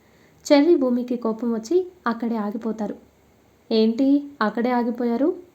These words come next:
లోపలికి రారా మీరు?" అంటాడు ఆకాష్. "అయ్యో, ఎందుకు రాము? అమ్మ భూమి, పద, మన కోసం అక్కడ మూడో కోతి వెయిట్ చేస్తున్నారు, మనం వెళ్ళకపోతే అక్కడ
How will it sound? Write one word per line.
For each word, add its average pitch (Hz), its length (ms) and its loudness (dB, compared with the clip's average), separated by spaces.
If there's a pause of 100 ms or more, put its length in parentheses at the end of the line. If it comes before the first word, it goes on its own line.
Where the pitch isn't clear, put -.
(120)
లోపలికి 240 360 0
రారా 214 240 0
మీరు?" 220 280 -2 (580)
అంటాడు 233 380 -2
ఆకాష్. 208 420 -6 (340)
"అయ్యో, 240 320 2 (460)
ఎందుకు 214 320 0
రాము? 285 300 4 (680)
అమ్మ 254 240 4
భూమి, 247 320 0 (420)
పద, 311 160 6 (400)
మన 277 180 2
కోసం 269 340 0
అక్కడ 247 220 -4 (600)
మూడో 311 300 4
కోతి 302 240 2
వెయిట్ 269 260 0
చేస్తున్నారు, 240 520 -2 (420)
మనం 233 260 0
వెళ్ళకపోతే 226 560 -2
అక్కడ 220 260 -4